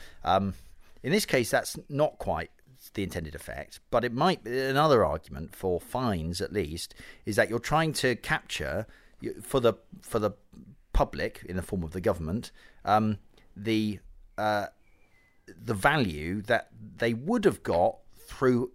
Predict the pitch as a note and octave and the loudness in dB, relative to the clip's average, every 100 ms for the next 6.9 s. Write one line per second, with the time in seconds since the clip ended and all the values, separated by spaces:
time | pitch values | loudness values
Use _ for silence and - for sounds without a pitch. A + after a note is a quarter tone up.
0 | - D3+ - C#3+ A#2+ A#2 A#2 - A2+ - | -4 -4 -2 -6 -2 -2 -2 -4 -4 -4
1 | - - C#2+ A#1+ - A1+ - - _ _ | -10 -10 -10 -10 -12 -16 -16 -20 _ _
2 | - G#2+ - - G#2+ G#2+ - - F#2 F#2+ | 0 0 2 2 2 2 -4 -18 -16 -16
3 | - A#2+ A#2 G2+ G#2+ A2 - D3 C#3+ - | -14 -6 -2 0 0 -2 -4 -4 -4 -12
4 | - - - - _ _ _ _ _ - | -18 -20 -20 -20 _ _ _ _ _ -20
5 | - - C3 C#3 C3 A#2+ A2 A2+ A2 - | -20 -8 2 6 8 6 6 4 2 0
6 | B2+ A2 G#2+ F#2+ G#2+ - F#2+ - C#2 | 0 2 0 -2 -4 -2 -4 -4 -10